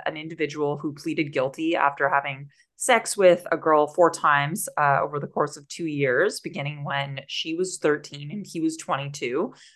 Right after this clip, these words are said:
Um, the fact that he's relatively young will be kind of important to the court's analysis. And he was, uh,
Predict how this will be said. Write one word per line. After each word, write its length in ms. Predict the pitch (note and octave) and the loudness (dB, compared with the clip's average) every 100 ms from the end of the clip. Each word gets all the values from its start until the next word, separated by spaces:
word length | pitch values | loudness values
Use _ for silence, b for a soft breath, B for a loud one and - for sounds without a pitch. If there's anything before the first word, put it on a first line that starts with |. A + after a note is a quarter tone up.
| b | b
Um, 240 | C3+ C#3 | -4 -4
the 80 | C#3 | -6
fact 340 | D3 C#3+ D3+ E3+ | 0 0 0 -4
that 80 | |
he's 220 | E3 D#3 D3 | -10 -6 2
relatively 500 | C3+ D3 D3+ D3+ C#3 | 4 4 0 -8 -6
young 380 | C3+ B2 D#3+ | 2 2 4
will 100 | F#3+ | 0
be 140 | D3 C#3+ | -2 -4
kind 260 | D3 D3 | -2 -2
of 100 | C#3+ | -2
important 600 | - C#3+ - D3 F3 G3 - | -6 -8 0 0 0 -10 -10
to 400 | - D3 C#3+ C#3+ C#3+ | -8 -4 -2 -4 -4
the 360 | C#3 C3+ C3+ C3 | -2 2 2 0
court's 460 | - D#3 C#3+ C#3+ - b b b | -2 2 2 0 -8 b b b
analysis. 760 | - C#3+ C3 C3 - F3+ A#3 - _ _ _ - | -2 4 6 6 6 6 6 -2 _ _ _ -2
And 120 | F#3+ | -2
he 200 | - D4+ | 2 6
was, 360 | E4+ D#4+ D#4+ - | 6 6 4 2
uh, 320 | G#3 G3+ G3 | 8 10 10